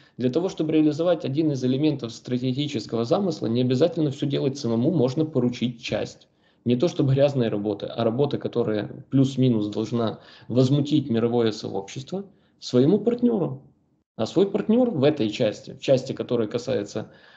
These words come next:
ну, изменения ситуации с безопасностью на планете, да, и, э,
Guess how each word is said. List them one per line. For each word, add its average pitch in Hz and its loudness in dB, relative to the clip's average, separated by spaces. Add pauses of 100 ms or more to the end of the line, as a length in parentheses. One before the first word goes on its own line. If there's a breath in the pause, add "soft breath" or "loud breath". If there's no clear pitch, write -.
(160 soft breath)
ну, 113 0
изменения 135 2
ситуации 131 0
с 107 -6
безопасностью 113 -4
на 110 -4
планете, 113 -4
да, 120 -2
и, 113 -2
э, - -6